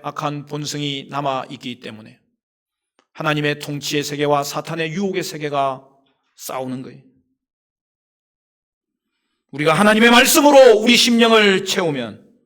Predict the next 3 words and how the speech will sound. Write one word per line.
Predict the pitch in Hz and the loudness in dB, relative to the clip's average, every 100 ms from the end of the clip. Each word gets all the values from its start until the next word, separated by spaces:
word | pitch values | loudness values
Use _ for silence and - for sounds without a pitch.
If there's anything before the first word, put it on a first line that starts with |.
| _ _ _ _ _ _ - | _ _ _ _ _ _ -4
우리의 | 156 165 | 0 0
심령이 | - 170 160 160 | 0 -2 -2 0
날마다 | 151 208 254 240 220 202 170 123 - | 0 2 2 4 4 4 2 -2 -16